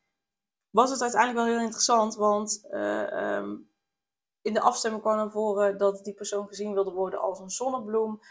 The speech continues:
want die was groot, die was lang. Wat bleek, die persoon zelf is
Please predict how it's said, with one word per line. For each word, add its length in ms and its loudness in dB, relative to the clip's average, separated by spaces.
want 120 -12
die 100 -6
was 120 -4
groot, 300 0
die 100 -6
was 140 -10
lang. 320 4
Wat 160 -2
bleek, 320 6
die 100 -14
persoon 300 -8
zelf 380 -4
is 360 -4